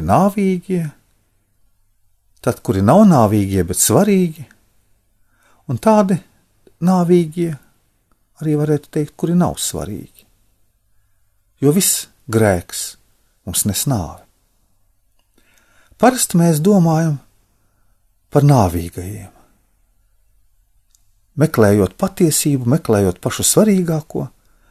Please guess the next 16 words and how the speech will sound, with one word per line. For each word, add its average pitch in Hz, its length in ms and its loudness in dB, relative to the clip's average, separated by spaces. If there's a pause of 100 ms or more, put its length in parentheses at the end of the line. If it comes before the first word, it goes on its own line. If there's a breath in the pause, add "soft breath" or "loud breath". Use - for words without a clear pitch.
(140)
mēs - 160 0
saprotam, - 580 -4 (1080)
ka - 80 -6
kamēr 117 440 4
mēs 160 600 2 (960)
nāvīgos 107 680 0
grēkus 104 400 -2
nenožēlojam, 170 920 2 (1200)
mums, 226 320 2 (520)
mūsu 120 320 -2
dzīvē, 190 460 2 (1300)
kopība 101 520 2
ar 92 60 -2
Dievu 160 380 2
nav 175 260 2
iespējama. 90 760 -6